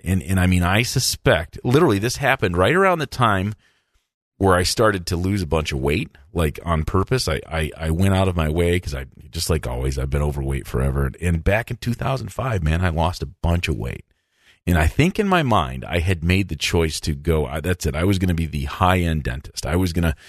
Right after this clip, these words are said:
I was gonna be the one that people came to for big cases and for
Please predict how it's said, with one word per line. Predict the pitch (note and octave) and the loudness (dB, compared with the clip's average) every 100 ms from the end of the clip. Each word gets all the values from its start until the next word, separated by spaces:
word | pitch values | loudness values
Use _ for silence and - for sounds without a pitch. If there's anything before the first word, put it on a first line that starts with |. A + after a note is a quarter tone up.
| - - | -20 -2
I | G#2+ | 2
was | C3 A#2 | 4 4
gonna | A#2+ | 0
be | G#2+ G#2+ | 2 2
the | G2 | 2
one | F2+ F2+ E2+ | 2 0 0
that | - | -4
people | G#2 F2+ | -6 -6
came | D2+ E2+ E2 | -4 0 0
to | - E2 D#2 | 0 0 0
for | - | -4
big | C#2 G2 F2 | -2 0 -2
cases | E2+ E2+ D2 - C2+ | 0 0 0 -2 -4
and | B1 A1 | -4 -6
for | - | -10